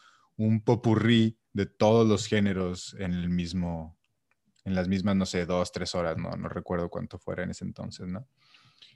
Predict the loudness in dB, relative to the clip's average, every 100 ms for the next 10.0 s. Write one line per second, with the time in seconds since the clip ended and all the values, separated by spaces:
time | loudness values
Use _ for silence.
0 | _ -4 -2 0 2 0 2 2 4 2
1 | 0 0 0 0 -8 _ _ _ _ _
2 | _ _ _ -12 -4 -4 -2 -2 -2 -2
3 | 2 2 2 -4 -2 2 2 2 4 6
4 | 6 0 -2 -2 -2 -6 -12 _ _ -20
5 | _ _ _ 2 2 -6 -10 -14 -20 _
6 | _ _ _ _ _ _ _ _ -4 -4
7 | -2 -4 -4 -4 -8 -16 _ _ _ _
8 | _ -12 0 0 2 4 6 6 2 -2
9 | -8 -14 _ -12 -10 -8 -10 -12 -14 -20